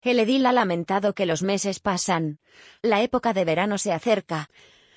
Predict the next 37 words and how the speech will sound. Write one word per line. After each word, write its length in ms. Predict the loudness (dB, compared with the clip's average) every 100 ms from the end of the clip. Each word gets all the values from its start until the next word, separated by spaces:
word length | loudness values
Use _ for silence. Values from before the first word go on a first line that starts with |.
| -20 _
y 200 | 2 2
estos 320 | 0 -2 0
retrasos 540 | -2 0 -2 -2 -2
van 180 | 0 0
a 40 | 0
provocar 480 | 0 0 0 -2
que 140 | -2 -2
se 160 | 0
amontone 540 | 0 0 -2 0 0 2
una 180 | 0 0
concentración 800 | -2 -2 -2 -2 -4 -2 0 4
de 160 | 4
obras 320 | 4 0 0
en 140 | 0 0
ese 260 | 0 0
entorno 460 | -2 0 0 2 0
deportivo, 680 | -2 -2 -4 -2 -2 -4 -8 _ -20 -20 _
a 160 | -2 0
la 100 | 0
que 140 | -2
se 160 | -2 -2
sumará 400 | -2 -2 0 0
la 100 | 0
rotonda 480 | -2 0 0 0 0
del 160 | 2
Aldi, 400 | 2 2 0 -4 -10 _ -20 -20 -20 _
que 100 | -2
va 180 | 2 2
a 60 | 0
dificultar 600 | -2 -2 -4 -2 -2 -2
notablemente 800 | -2 0 0 2 2 0 2 2
el 100 | 2
acceso 420 | -2 -2 -2 0
a 80 | 0
las 200 | 0 0
instalaciones 720 | -2 -2 -2 -2 -2 -2 -2
deportivas. 800 | -2 -2 -2 -2 -4 -4 -8 -14